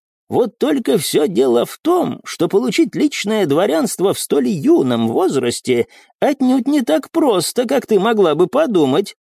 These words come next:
Даже весьма богатые и влиятельные рода порой не могут осуществить подобное для своих членов, а тут какой-то юноша, да еще и без протекции и поддержки семьи». «Вы сказали, что он станет,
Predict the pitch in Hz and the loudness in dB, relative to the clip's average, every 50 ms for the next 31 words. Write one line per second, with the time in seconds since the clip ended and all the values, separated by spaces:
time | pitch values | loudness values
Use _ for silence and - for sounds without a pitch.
0 | _ _ _ _ - 120 185 220 175 175 196 196 196 - - 185 196 254 247 196 | _ _ _ _ -4 -2 0 2 2 2 2 2 0 0 0 0 0 0 0 0
1 | 214 214 190 180 262 247 190 - 220 214 202 180 139 139 202 226 208 233 214 156 | 0 0 0 0 0 0 0 0 0 0 2 2 2 0 0 0 0 0 0 0
2 | - 185 180 170 170 170 160 147 139 156 170 160 135 139 247 262 208 139 - - | 0 0 0 2 2 2 2 2 2 2 0 0 0 0 0 0 0 -2 -2 -2
3 | 123 120 131 135 139 131 139 151 143 139 156 156 139 131 143 135 - - 139 - | -2 0 2 2 2 2 2 2 2 2 2 0 0 0 0 -2 -2 -2 -2 0
4 | - 165 - - - 202 233 - - - 139 147 143 147 131 131 139 139 135 131 | 0 0 -2 -2 -2 -4 -4 -4 -4 -4 -2 0 0 0 2 0 0 0 0 0
5 | 123 139 131 - 123 139 151 139 - - - 131 147 208 269 277 285 269 - - | 0 0 0 0 0 0 0 0 -2 -4 -4 0 0 0 0 0 -2 -4 -4 -8
6 | - - - - _ _ _ - - 214 202 - 311 277 - - 254 302 - 320 | -12 -20 -20 -20 _ _ _ -4 -2 -2 0 -2 -4 -2 -2 -2 -2 0 2 2
7 | 320 269 - 370 339 320 233 185 226 226 208 403 403 208 226 226 - - - 247 | 0 2 0 0 0 0 0 0 2 4 4 4 4 4 2 0 -2 0 0 0
8 | 254 254 226 170 - _ - - 165 233 269 233 156 - 180 262 294 277 240 226 | 0 0 -2 -2 -6 _ -6 -4 -2 -2 -2 -2 -2 -2 -2 -2 -2 -2 -2 -2
9 | 277 220 - - - 208 277 226 - - 190 233 247 - - - - 311 294 269 | -4 -4 -4 -4 -2 -2 -2 -2 -2 0 -2 -2 -2 -4 -8 -6 -2 -2 0 0
10 | 285 294 240 - 311 320 247 185 170 196 196 190 - - - 262 269 202 - - | 0 -2 0 0 0 0 -2 -2 -2 -2 -2 -2 -4 -6 -6 -4 -4 -4 -4 -4
11 | 302 359 370 370 311 240 165 151 196 254 240 - _ _ _ _ _ _ _ _ | -4 -2 0 0 2 2 2 2 2 0 -4 -8 _ _ _ _ _ _ _ _
12 | _ _ _ _ 123 156 226 233 - - 247 202 170 240 254 240 240 190 - - | _ _ _ _ 0 0 0 0 0 0 0 0 2 0 0 0 0 -2 0 2
13 | 202 226 247 247 226 - - - - 302 285 190 131 113 - - - | 2 2 4 2 0 0 -2 0 0 0 2 2 0 -2 -6 -10 -16